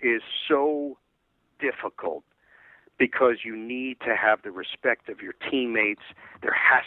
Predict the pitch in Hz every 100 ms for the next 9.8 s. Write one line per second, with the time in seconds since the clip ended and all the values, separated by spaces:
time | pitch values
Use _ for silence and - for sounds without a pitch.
0 | - 120 117 101 113 117 113 - 117 98
1 | 117 107 104 101 101 - - _ 139 113
2 | 110 117 113 - - - 120 101 107 104
3 | 104 - - - 139 117 113 107 104 101
4 | _ _ - - - - - 131 127 135
5 | - 131 - 131 120 120 - 117 143 -
6 | 120 107 110 117 110 113 139 123 98 _
7 | - - - 175 160 143 120 - 107 95
8 | 104 _ - 120 113 117 110 98 98 92
9 | - 110 107 95 - 127 107 101